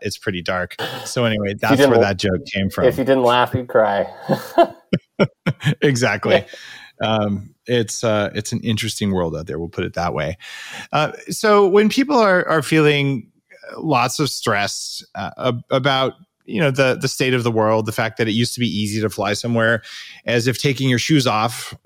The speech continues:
Speaker 1: wasn't already stupid enough. Now you have to have, like, a bevy of signs all saying the same thing, and a bunch of people, um, you know, doing all sorts of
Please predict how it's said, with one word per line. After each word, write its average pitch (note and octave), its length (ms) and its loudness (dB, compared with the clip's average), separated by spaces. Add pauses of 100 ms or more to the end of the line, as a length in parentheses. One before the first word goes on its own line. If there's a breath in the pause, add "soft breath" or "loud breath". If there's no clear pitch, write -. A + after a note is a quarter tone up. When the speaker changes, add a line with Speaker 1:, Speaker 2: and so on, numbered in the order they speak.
(180)
Speaker 1:
wasn't A#2+ 640 0
already A#2+ 340 2
stupid A2+ 560 -2
enough. G#2+ 540 -2
Now A#2 200 0
you A2+ 180 2
have A2+ 140 -2
to A2 80 -2
have, G#2 200 -2
like, A2 220 0
a G#2+ 120 0
bevy G#2+ 560 2
of G2+ 200 -2
signs A2 440 -2
all A2 160 2
saying G#2+ 280 -2
the G2 60 -4
same G2+ 260 -2
thing, G#2 360 -2 (440 loud breath)
and G2 200 -4
a G2 80 -2
bunch G#2 280 0
of F#2+ 240 -2
people, F#2+ 500 0
um, F2+ 440 -4
you G2+ 140 -4
know, F#2 300 -2
doing F#2+ 220 0
all F#2 80 2
sorts G#2 260 -2
of F#2 320 -6